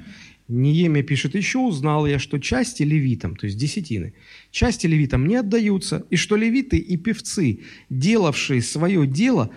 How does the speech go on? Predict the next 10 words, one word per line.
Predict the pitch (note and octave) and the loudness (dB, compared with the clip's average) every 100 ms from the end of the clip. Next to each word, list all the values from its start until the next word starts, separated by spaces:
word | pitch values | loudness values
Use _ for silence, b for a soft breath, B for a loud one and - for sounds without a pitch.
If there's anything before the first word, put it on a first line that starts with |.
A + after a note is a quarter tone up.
| B | B
разбежались, | A3+ C4 A#3 B3+ B3+ A#3 A3+ F3+ B2+ F#2 - - | -2 0 2 2 2 2 2 2 0 -2 -6 -16
каждый | - A3 A#3 D#3 C#3 | -2 2 2 2 0
на | C#3 | 0
свое | C3 E3+ D#3+ | -2 -4 -4
поле, | - C#3+ A#2+ | -2 -2 0
разбежались». | C3 G3+ A3+ F3+ D#3 G3+ F#3+ C#3+ D3+ C3 G#2 F#2 | 0 0 0 -2 -4 -2 -2 -2 0 0 -2 -6
Семью | - E3+ F3 A3 | -6 -4 -2 0
надо | F#3 F3 E3+ | 0 -2 -2
чем-то | E3 E3+ E3 | -2 -2 -2
кормить. | D#3 E3 D3+ D3 B2 G#2+ - | -4 -2 0 0 -2 -4 -10